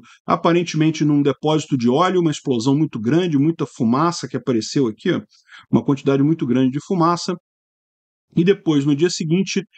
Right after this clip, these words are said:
teve um outro ataque que foi feito, é, é, dessa vez numa, num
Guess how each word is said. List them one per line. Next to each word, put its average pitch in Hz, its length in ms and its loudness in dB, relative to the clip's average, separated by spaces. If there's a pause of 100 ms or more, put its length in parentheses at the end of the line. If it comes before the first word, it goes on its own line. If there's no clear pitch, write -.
(240)
teve 175 320 2
um 190 180 0
outro 220 420 0
ataque 175 600 -2
que 175 120 -4
foi 170 200 0
feito, 165 600 0
é, 135 340 -4
é, 127 60 -4
dessa 143 300 0
vez 151 260 0
numa, 151 800 0
num 151 120 2